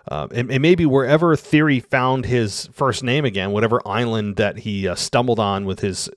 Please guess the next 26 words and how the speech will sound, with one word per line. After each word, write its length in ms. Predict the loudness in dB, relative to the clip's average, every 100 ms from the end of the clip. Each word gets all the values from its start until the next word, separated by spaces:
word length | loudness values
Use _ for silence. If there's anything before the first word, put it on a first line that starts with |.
| _ -8
ship 320 | -2 -2 2
that 120 | 2
he 60 | 2
was 140 | 0
sailing 320 | 0 0 0
on, 220 | -2 -4 -6 -20 -20 _ _
maybe 240 | 0 2 2
he 140 | 0
can 140 | -2 0
lend 340 | 0 0 0
that 160 | -4 -4
to 80 |
the 160 | 0 0
other 160 | 0 0
guys 340 | 0 0 -2
and 80 | -4
gals 340 | -4 -4 -4
that 160 | -4 -4
have 200 | -6 -4
lost 320 | 0 0 0
their 140 | -2 0
first 320 | 0 -2 -2
names 260 | -2 -2
on 80 | -4
the 80 | -2
roster. 460 | -2 -2 -4 -10